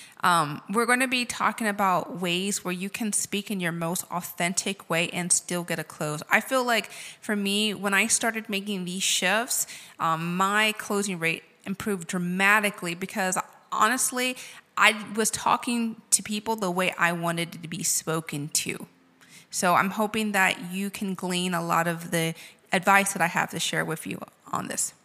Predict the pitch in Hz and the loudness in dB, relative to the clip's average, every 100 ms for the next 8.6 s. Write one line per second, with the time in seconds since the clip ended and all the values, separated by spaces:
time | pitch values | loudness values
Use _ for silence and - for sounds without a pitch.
0 | _ _ _ _ _ _ - - 220 180 | _ _ _ _ _ _ -16 -4 2 2
1 | - 190 240 262 - - 170 - - - | 0 -2 4 4 2 0 0 0 -6 -16
2 | - - - 208 196 180 - - 208 214 | -16 -10 2 6 6 4 -4 -4 -2 2
3 | 240 247 247 240 - 208 226 254 269 240 | 6 8 8 6 2 -2 0 0 2 -2
4 | 165 202 233 - 202 185 180 - 170 170 | -2 2 2 4 2 2 0 2 2 2
5 | - 160 185 233 339 - - 214 220 202 | 2 2 2 -2 0 0 0 0 0 -2
6 | 185 190 190 - 180 - 202 190 - 185 | -2 -2 -2 2 0 2 -2 -2 -2 -2
7 | 180 180 190 190 180 - - 185 185 175 | 0 -2 -2 -2 2 2 2 -2 -6 -6
8 | 170 - - - - | -6 -6 -4 -4 -6